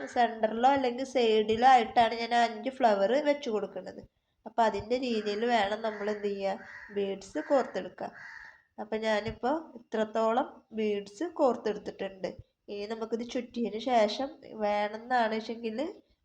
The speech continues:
മതിയല്ലോ നമുക്ക് വീണ്ടും ചെയ്യൽ. ഇനി നമ്മൾ എന്ത് ചെയ്യുക, ആ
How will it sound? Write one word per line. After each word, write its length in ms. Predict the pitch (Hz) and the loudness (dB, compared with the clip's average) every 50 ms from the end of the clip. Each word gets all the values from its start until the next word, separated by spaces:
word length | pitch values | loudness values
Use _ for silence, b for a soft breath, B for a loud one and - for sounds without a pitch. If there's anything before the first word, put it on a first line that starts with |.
| _ - | _ -6
മതിയല്ലോ 440 | 208 214 202 202 202 196 202 202 196 | -6 -4 -2 -2 -2 0 2 0 0
നമുക്ക് 300 | 202 196 190 - - 202 | 0 -4 -6 -4 -2 0
വീണ്ടും 420 | 214 214 208 208 208 190 233 285 - - - - - - _ _ - | 4 4 4 4 2 0 0 0 -2 -4 -10 -12 -14 -20 _ _ -8
ചെയ്യൽ. 360 | - 240 220 196 180 175 175 180 170 - _ B B B B B B B B B B B _ _ _ - - - - - - - - - _ _ _ _ - - | -4 -2 0 0 0 -2 -4 -6 -10 -14 _ B B B B B B B B B B B _ _ _ -14 -10 -8 4 6 6 6 6 2 _ _ _ _ -6 -4
ഇനി 240 | 294 254 220 214 240 | -2 -2 -2 -4 -2
നമ്മൾ 240 | 254 269 247 220 214 | -2 -2 0 0 0
എന്ത് 180 | 214 214 214 208 | 0 0 -2 -2
ചെയ്യുക, 340 | 202 202 202 196 190 190 185 185 196 190 | -2 -2 0 0 0 0 -2 -2 -4 -4
ആ 100 | 190 | -4